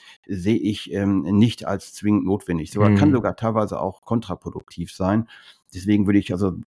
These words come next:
Speaker 1: sagen, U V im Meerwasser kann man machen als, als, ähm, Backup-System, wenn man wirklich eine Fischkrankheit mal ausbricht.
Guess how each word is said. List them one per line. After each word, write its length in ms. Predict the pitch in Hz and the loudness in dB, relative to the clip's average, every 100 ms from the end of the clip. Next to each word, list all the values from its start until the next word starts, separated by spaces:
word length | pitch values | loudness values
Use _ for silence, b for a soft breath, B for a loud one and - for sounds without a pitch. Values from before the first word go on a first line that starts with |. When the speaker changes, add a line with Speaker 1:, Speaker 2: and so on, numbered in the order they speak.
| - - | -18 -8
Speaker 1:
sagen, 420 | 92 95 101 92 | -4 -2 -2 -4
U 80 | 92 | -6
V 520 | - 92 113 120 - - | -2 2 2 2 -2 -6
im 120 | 92 | -2
Meerwasser 640 | 98 107 113 - 113 104 - _ | 0 2 0 -2 -4 -4 -10 _
kann 200 | - 104 | -4 0
man 180 | 139 147 | 2 4
machen 380 | 139 131 135 156 - | 4 2 0 -2 -2
als, 300 | - - - | -6 -6 -10
als, 400 | - - - - | -12 -10 -12 -14
ähm, 520 | 73 67 65 - 80 87 | -12 -12 -12 -14 -14 -8
Backup-System, 960 | 101 - 123 - 135 127 - 135 127 | -8 -4 -4 -4 -6 -8 -2 0 2
wenn 100 | 107 | 2
man 140 | 104 | 2
wirklich 180 | 98 - | 0 -2
eine 80 | 95 | -4
Fischkrankheit 480 | - 113 - 110 98 | -4 -4 -2 0 0
mal 120 | 87 | 0
ausbricht. 600 | 90 123 - 120 127 - | 2 0 0 0 0 -4